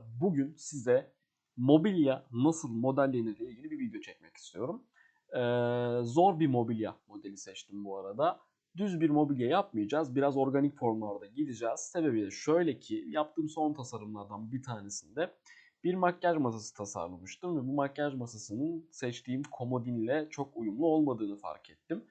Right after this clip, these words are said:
Ee, sebebi de komodindeki, e, organik formlardan kaynaklı aslında. Ben, e, dönüşleri çok keskin yapmışken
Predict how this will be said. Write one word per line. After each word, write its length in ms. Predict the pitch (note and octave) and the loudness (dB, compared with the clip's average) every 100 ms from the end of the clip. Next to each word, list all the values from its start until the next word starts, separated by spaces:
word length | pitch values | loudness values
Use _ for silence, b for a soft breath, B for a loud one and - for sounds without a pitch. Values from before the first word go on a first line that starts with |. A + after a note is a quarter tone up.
| b b b - | b b b -4
Ee, 240 | G#2+ G#2+ | -2 -2
sebebi 360 | B2 F3 D3 B2 | 0 0 0 -2
de 120 | E3 | -2
komodindeki, 880 | F3+ E3+ D#3+ C#3 A#2 G#2 G#2 E3+ G3 | 0 2 4 4 2 -2 -4 -4 -4
e, 300 | - G#2+ A#2 A2+ A2+ A2+ A2+ A2+ A2+ A2+ A2+ - _ _ _ _ _ _ | -6 -8 -6 -6 -6 -6 -8 -8 -8 -10 -12 -16 _ _ _ _ _ _
organik 440 | - D3+ C3+ D3+ F3 | 6 8 6 2 0
formlardan 680 | D#3+ C#3 C#3+ C#3+ B2+ C3+ | 2 4 6 4 4 0
kaynaklı 500 | C#3 G#2+ G2 F#2 F#2 | 0 -4 -6 -8 -10
aslında. 580 | E2+ - - A2 E3 b b b - | -10 -10 -10 -4 -4 b b b 0
Ben, 160 | D3+ D#3+ D3+ - | 2 2 -2 -8
e, 80 | B2 A#2+ A#2 A#2 A2+ A#2+ B2 | -4 0 0 0 -2 -2 2
dönüşleri 480 | D#3+ D3 - C#3+ C#3 | 4 4 2 -4 0
çok 220 | D3+ D#3 | -2 0
keskin 380 | C3 A#2+ - A2 | -4 -4 -8 -4
yapmışken 640 | G2+ - G2 - E3 F3+ | -4 -4 -14 -4 -2 -2